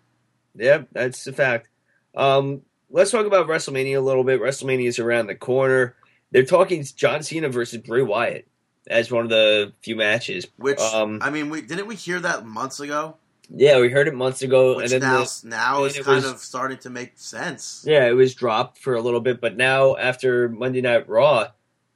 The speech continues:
Speaker 1: I mean, I could easily see John Cena stepping in there to try to, uh, save Daniel Bryan from the grasp of Bray Wyatt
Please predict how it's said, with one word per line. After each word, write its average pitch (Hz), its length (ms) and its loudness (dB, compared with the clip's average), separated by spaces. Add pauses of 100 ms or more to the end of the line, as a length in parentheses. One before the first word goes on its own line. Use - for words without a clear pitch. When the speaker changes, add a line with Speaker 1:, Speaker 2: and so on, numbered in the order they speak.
(140)
Speaker 1:
I - 140 -2
mean, 127 160 2
I 127 120 2
could 139 120 -8
easily 139 400 -6
see 156 300 -6
John 135 320 0
Cena 139 340 -4
stepping 120 380 0
in 143 160 0
there 117 160 0
to - 120 -6
try 117 280 0
to, 117 240 -2
uh, 104 240 2 (380)
save 135 800 2 (280)
Daniel 120 360 0
Bryan 123 520 0
from 117 440 -2
the 117 100 -2
grasp 113 560 0
of 107 460 -2
Bray 120 180 0
Wyatt 101 540 0